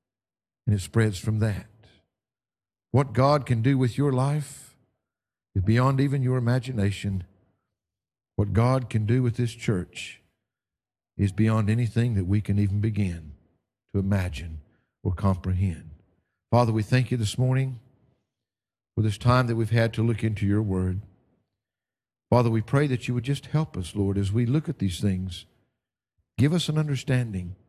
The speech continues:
Help us to understand the basis that Lord, these things are based upon in your word. I pray today that you would speak to the hearts of each one. Lord, you know exactly who and what you need to speak here this morning.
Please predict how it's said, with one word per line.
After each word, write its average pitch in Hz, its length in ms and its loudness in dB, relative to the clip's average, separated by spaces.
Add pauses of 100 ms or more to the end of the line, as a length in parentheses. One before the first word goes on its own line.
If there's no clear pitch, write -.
(640)
Help 180 180 4
us 180 120 0
to - 160 -6
understand 143 500 2
the 127 80 -2
basis 120 540 2
that 113 200 2 (960)
Lord, 135 140 2
these 131 200 2
things 147 320 2
are 117 60 2
based 123 340 2
upon 127 280 2
in 110 100 2
your 123 180 2
word. 113 520 0 (1300)
I - 40 -2
pray 123 220 4
today 117 420 4
that 104 220 -2
you 113 80 0
would 107 120 0
speak - 260 0
to 117 80 -8
the 110 120 2
hearts 117 280 2
of 107 100 -2
each 110 220 0
one. 107 400 0 (1200)
Lord, 110 160 2
you 131 80 2
know 127 120 2
exactly 117 540 2
who 123 340 2
and 104 160 -2
what 117 240 0
you 110 80 -2
need 117 160 0
to 101 40 -2
speak 113 300 -2
here 110 160 0
this 113 240 -4
morning. 104 400 0